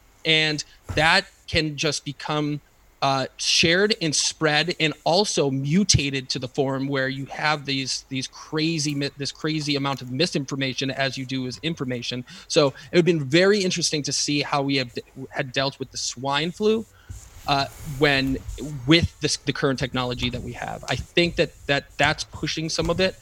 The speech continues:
but it's also been able to be an incredibly helpful tool with combating it as well. And the, the, the way that we can, that we can pass that immediately, immediate information in a time where things are constantly changing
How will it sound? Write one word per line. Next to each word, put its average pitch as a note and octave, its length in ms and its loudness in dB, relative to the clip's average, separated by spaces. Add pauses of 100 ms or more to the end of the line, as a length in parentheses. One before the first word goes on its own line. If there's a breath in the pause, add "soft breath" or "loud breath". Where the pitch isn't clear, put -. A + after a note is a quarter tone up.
(240 loud breath)
but G3 340 6
it's - 160 -6 (100)
also F3+ 420 4
been D3+ 200 2
able D3 280 2
to - 160 -4
be C3+ 260 2 (180 loud breath)
an D3 80 0
incredibly F3 580 2
helpful C3+ 300 -2
tool C3 440 -4 (240 loud breath)
with D3 180 8
combating C#3 560 2
it B2 140 -2
as A#2+ 180 -8
well. F3 340 0 (200)
And C3+ 320 -2 (140)
the, C#3+ 80 0 (200)
the, C#3 200 -2
the C#3+ 80 0
way C3+ 240 0
that C#3+ 120 2
we C3 120 0
can, C3 440 -2 (160)
that C#3 120 -2 (220)
we C3+ 80 -2
can B2+ 140 -6
pass C#3+ 320 -2
that C3+ 140 -2
immediately, C3 600 -4 (160)
immediate D3 400 2
information C3+ 520 -2 (260 loud breath)
in C#3+ 100 2
a C3+ 40 2
time D#3 260 -2
where C3 100 2
things D#3+ 260 0
are B2 40 -2
constantly C3 420 -2
changing C3+ 580 0